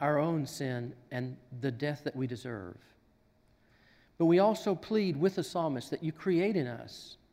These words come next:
a new people, that you create in us clean hearts, that you'll enable us to experience the regeneration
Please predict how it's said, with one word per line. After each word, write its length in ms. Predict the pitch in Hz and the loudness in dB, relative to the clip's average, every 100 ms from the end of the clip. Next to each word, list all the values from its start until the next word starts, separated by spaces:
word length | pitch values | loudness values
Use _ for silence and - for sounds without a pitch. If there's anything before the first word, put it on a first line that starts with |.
| - | -4
a 80 | |
new 200 | 139 151 | 0 0
people, 420 | 180 135 - - - _ _ _ _ _ _ _ _ _ | -2 -4 -8 -12 -20 _ _ _ _ _ _ _ _ _
that 220 | 156 147 | -4 -2
you 80 | 180 | -2
create 420 | - 196 170 190 | -4 0 4 4
in 140 | 170 151 | 4 2
us 240 | 147 - | 0 -4
clean 260 | - 170 151 | -4 -2 -2
hearts, 540 | 113 98 - - - _ _ _ _ _ _ _ _ - | -4 -10 -14 -20 -20 _ _ _ _ _ _ _ _ -12
that 160 | 143 | -4
you'll 140 | 160 151 | 0 2
enable 340 | 143 175 156 | 2 2 2
us 220 | 127 - | -2 -4
to 300 | - 131 113 - | -6 -2 -2 -4
experience 640 | 131 - - 190 160 117 | -10 -10 -2 0 0 -2
the 100 | - | -6
regeneration 800 | 120 135 131 123 123 120 110 101 | -2 -2 -2 -2 -2 -4 -8 -10